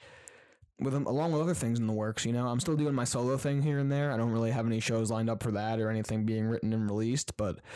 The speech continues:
you can follow me at James Mullen. Um, it's at Mullen underscore all underscore over on Instagram. Uh, you can go to mullen dot bandcamp dot com. Uh,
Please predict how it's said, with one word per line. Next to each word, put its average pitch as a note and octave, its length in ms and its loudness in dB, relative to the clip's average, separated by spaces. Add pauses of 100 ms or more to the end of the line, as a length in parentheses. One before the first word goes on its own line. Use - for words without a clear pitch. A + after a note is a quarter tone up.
(160)
you A2+ 100 -2
can A2 120 0
follow A2+ 300 0
me A2+ 180 2
at A2+ 80 -2
James A2+ 300 0
Mullen. A2+ 460 2 (1000)
Um, G2+ 240 0
it's - 180 -4
at A2 240 -4
Mullen A2+ 400 0
underscore A2 560 -2
all A2 320 0
underscore G#2 540 -2
over A2+ 280 0
on G#2 120 0
Instagram. A#2+ 520 0 (540)
Uh, A2+ 120 -2
you A2+ 120 0
can A#2 120 0
go G#2+ 120 0
to G2+ 60 0
mullen G#2+ 560 0 (280)
dot A2+ 300 0
bandcamp G#2+ 560 -2
dot A2 240 -4
com. A#2 580 -2 (460)
Uh, E2+ 160 -4